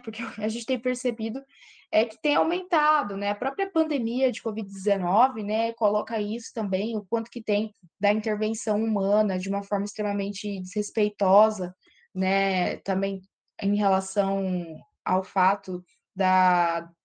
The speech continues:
de ter, né, surgido o novo coronavírus, tem, as pesquisas ainda precisam avançar nesse sentido, mas é apontado, né, como um dos fatores. É,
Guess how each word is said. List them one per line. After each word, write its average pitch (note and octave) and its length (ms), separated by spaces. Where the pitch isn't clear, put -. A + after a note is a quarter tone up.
de F3+ 160
ter, G#3+ 300
né, G3+ 180
surgido G3 580
o F#3 120
novo F3+ 220
coronavírus, G#3 800
tem, G3 340
as F#3+ 320
pesquisas A#3 440
ainda A#3+ 220
precisam A#3 320
avançar A#3 520
nesse A3 240
sentido, A3 440
mas G#3 260
é A#3 160
apontado, A3 680
né, G3+ 160
como G3 240
um G3 100
dos F#3 160
fatores. G#3+ 600
É, G3+ 320